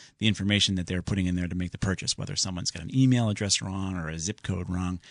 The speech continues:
They both screwed something up. So they both frantically go to fix it. My wife pushes enter,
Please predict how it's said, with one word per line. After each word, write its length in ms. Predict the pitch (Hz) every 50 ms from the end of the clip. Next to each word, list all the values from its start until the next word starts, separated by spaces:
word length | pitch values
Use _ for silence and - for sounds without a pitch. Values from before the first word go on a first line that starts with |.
| - -
They 80 | - 98
both 240 | 90 113 151 160 131
screwed 260 | - - 120 113 -
something 260 | - 104 87 - 87
up. 140 | 82 - - _ _ _ _ - - - - - - -
So 100 | - 117
they 80 | 104
both 220 | 95 131 160 170 -
frantically 420 | - - 139 139 - 135 - 120
go 140 | 104 110 98
to 80 | 90
fix 260 | - - 185 175 - -
it. 140 | - - - _ _ _ _ _ -
My 140 | 104 117 131
wife 180 | 135 131 123 -
pushes 260 | - 117 - 101 95
enter, 360 | 101 98 90 - 92 87 87